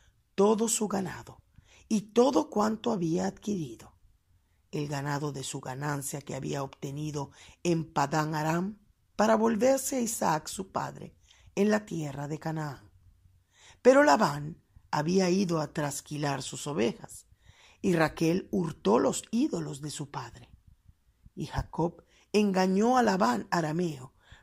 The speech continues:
no haciéndole saber que se iba. Huyó, pues, con todo lo que tenía,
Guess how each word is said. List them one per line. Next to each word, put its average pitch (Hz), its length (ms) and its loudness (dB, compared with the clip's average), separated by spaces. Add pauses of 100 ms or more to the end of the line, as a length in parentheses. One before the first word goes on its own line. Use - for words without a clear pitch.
no 262 260 6
haciéndole 269 880 2
saber 180 520 -6
que 160 120 -6
se 170 180 -6
iba. 127 460 -10 (1400)
Huyó, 170 400 2
pues, 175 360 2 (260)
con 165 340 2
todo 208 320 6
lo 220 100 4
que 208 140 2
tenía, 190 560 2